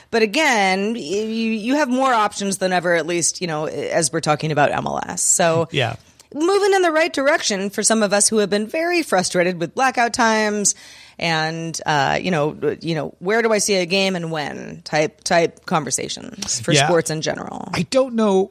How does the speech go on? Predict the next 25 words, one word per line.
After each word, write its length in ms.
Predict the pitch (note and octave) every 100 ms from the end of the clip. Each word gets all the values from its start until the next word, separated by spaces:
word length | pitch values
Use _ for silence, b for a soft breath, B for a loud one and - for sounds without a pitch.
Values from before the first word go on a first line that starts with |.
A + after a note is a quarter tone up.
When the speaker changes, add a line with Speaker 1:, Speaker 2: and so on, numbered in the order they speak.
| -
Speaker 2:
because 680 | E3+ - - A#3 A#3+ F#3+ - - -
Apple 600 | C3+ D#3 D#3 D#3 C3 G#2+ -
T 240 | - D3+
V 380 | A#2 C3 B2 A#2+
is 160 | C3 A#2
available 720 | G#2 B2+ C3+ A#2+ A#2+ A2+ A2+ -
on, 280 | A#2+ A#2 A2+
like, 280 | A2 G#2+ -
Roku, 320 | B2 A#2+ A2
PlayStation, 520 | - B2 A2+ A#2+ - B2
Xbox, 380 | A#2 - G#2+
Chromecast, 500 | - B2 A2+ A#2 A2+
Android. 360 | B2 A2+ A#2 C3+
I 60 | C3
mean, 220 | C#3+ C3+
it, 200 | F#3 D3+
you 180 | D3+ E3+
can 160 | D3
get 140 | D#3+ D#3
the 100 | C3+
Apple 180 | C3
T 140 | B2+ B2+
V 160 | A#2
app 140 | A2+ B2
everywhere. 440 | A#2 A#2 A2 G#2+